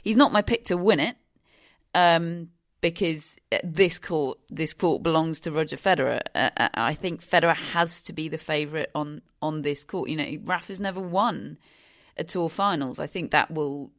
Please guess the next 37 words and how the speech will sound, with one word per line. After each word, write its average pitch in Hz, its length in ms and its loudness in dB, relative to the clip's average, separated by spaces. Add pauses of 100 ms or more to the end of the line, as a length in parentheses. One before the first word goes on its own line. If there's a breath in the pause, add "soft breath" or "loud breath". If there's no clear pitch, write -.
stoke - 720 -2
up - 200 -4
his 160 160 -8
motivation 160 800 -4
big 170 220 -8
time. 123 280 -8
I - 40 -12
think 156 180 -18
he's 147 140 -20
desperate - 560 -6
to 151 100 -16
win 143 240 -8
one. - 280 -12 (600 soft breath)
Uh, - 40 -2 (220)
and 156 140 2
I 156 60 2
think 160 420 -6
having 156 640 -2 (160)
the 156 80 -2
year-end 160 500 2
number 156 200 -2
one 156 200 -4
secured 156 760 2
removes 170 960 -6 (100)
a 160 60 -8
bit 165 300 0
of 160 160 -2 (280)
pressure 175 360 -2
that 147 140 -2
he 170 120 -6
might 170 320 -2
have - 140 -20
placed 160 360 -6
on 156 80 -4
his 147 140 -4
own 147 160 -4
shoulders. 143 540 -6